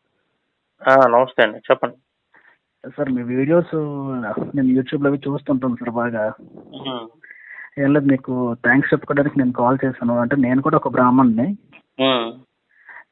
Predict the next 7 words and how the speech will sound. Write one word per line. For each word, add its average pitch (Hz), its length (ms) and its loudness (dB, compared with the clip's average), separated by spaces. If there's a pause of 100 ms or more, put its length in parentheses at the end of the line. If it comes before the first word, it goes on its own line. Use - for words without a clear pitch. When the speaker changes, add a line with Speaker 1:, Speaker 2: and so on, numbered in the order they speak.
(340)
Speaker 2:
మీరు 139 160 4
చెప్పిన 160 400 0
టైం 151 240 2
వచ్చిన 151 240 -2
తర్వాత 151 440 4 (760)
నేను 147 200 2
మా 143 200 6